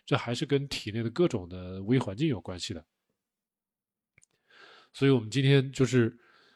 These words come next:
为了跟大家讲为什么这个尿酸会，会在生酮的过程中会升高，我们这边一幅图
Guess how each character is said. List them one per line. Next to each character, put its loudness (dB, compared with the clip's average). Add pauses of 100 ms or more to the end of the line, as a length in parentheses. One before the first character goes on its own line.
(140)
为 8
了 4
跟 2
大 4
家 6
讲 0 (260)
为 6
什 0
么 -10
这 -12
个 -6
尿 0
酸 0
会， 2 (880)
会 6
在 4
生 0
酮 -4
的 2
过 8
程 -2
中 2
会 2
升 -4
高， 2 (600)
我 -4
们 -12
这 4
边 0 (140)
一 -4
幅 0
图 -4